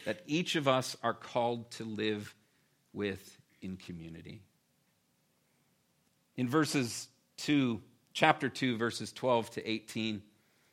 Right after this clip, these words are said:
Paul completes the call to steadfastness and holy living that he began in chapter one, verse twenty-seven.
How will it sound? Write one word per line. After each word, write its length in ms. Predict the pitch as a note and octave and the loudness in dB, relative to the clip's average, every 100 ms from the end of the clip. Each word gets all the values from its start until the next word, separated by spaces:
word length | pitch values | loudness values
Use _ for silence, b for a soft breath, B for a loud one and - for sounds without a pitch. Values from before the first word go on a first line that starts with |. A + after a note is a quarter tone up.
| _ _ - _ | _ _ -20 _
Paul 240 | - E3 F#3 | 2 4 4
completes 560 | E3+ C#3 D#3+ D#3+ - | 0 0 0 0 -4
the 80 | C#3+ | -8
call 320 | - C3 C3 | -4 0 0
to 160 | A#2+ G#2 | -2 -10
steadfastness 1040 | - C#3 B2+ A#2+ D3+ D3 C#3 - C#3 - | -2 0 0 0 2 2 0 -6 -8 -6
and 100 | A2 | -8
holy 320 | G#2 C3 B2+ | -6 -4 -4
living 440 | A2+ A2+ G#2 G2 F#2+ b b b b b b | -4 -4 -6 -10 -14 b b b b b b
that 140 | G#2+ | -2
he 120 | G#2 A#2 | 0 -2
began 560 | A#2 G#2+ B2 C#3 B2+ | -2 2 4 6 4
in 100 | A#2 | 2
chapter 380 | G#2 C3 B2 - | 0 0 0 -2
one, 200 | A2 A2+ | -2 -2
verse 220 | G#2+ G#2 | -4 -6
twenty-seven. 680 | - A2 G#2 - A2+ G2 G2+ | -6 -6 -6 -4 -6 -6 -12